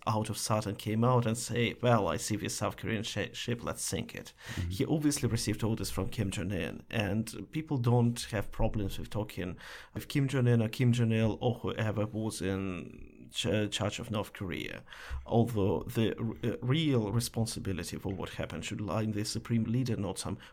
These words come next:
Speaker 1: random general who followed his orders.
Speaker 2: Okay, that's an interesting point. Now,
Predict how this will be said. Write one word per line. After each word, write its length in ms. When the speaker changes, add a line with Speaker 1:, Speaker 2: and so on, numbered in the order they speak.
Speaker 1:
random 380
general 440
who 120
followed 380
his 200
orders. 440
Speaker 2:
Okay, 220
that's 200
an 80
interesting 200
point. 300
Now, 180